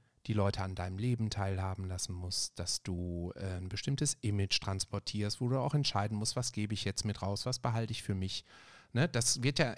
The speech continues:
eskaliert ja immer nur dann, wenn es in dem eigenen Leben plötzlich nicht mehr gut läuft. Ja, und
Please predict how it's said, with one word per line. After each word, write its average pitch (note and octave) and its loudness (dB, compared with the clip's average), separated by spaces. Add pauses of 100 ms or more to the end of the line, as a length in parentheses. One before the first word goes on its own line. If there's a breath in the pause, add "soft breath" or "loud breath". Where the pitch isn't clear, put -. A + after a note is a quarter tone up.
eskaliert C3+ 2
ja D#3 2 (600 soft breath)
immer E3+ 6
nur D3 8
dann, B2 6
wenn C#3+ 4
es D3 2
in B2 4
dem A#2+ 6
eigenen C3 4
Leben C3+ 2
plötzlich C#3 0
nicht F#3+ 4
mehr E2 -2
gut D2+ -8
läuft. - -14 (400)
Ja, A#2 4
und A#2 4